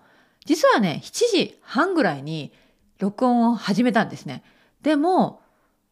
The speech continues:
アラームが鳴ってしまって、はい、アラームをね、消すのを忘れていて、アラームが鳴ってしまったので、撮り直しをしています。ということで、撮り直し、はい、頑張っていきましょう。<laughs> 今日は私のコミュ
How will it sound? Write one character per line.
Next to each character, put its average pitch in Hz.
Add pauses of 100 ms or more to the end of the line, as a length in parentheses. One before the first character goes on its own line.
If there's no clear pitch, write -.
(100)
ア 220
ラ 392
ー 349
ム 226
が 175
鳴 156
っ 151
て 185
し -
ま 156
っ 139
て、 - (600)
は 190
い、 147 (260)
ア 185
ラ 262
ー 247
ム 190
を 135 (280)
ね、 190
消 202
す 269
の 165
を 135
忘 -
れ 196
て 185
い 170
て、 175 (320)
ア 214
ラ 349
ー 349
ム 269
が 180
鳴 165
っ 160
て 196
し 190
ま 160
っ 156
た 151
の 135
で、 185
撮 208
り 233
直 220
し 202
を 160
し -
て 139
い 123
ま -
す。 - (160)
と 160
い 160
う 160
こ 156
と 151
で、 - (260)
撮 175
り 160
直 147
し、 - (260)
は 151
い、 -
頑 147
張 147
っ -
て 123
い -
き 170
ま 156
し -
ょ -
う。 135
<laughs> -
今 427
日 -
は 208
私 262
の 277
コ 254
ミ 349
ュ -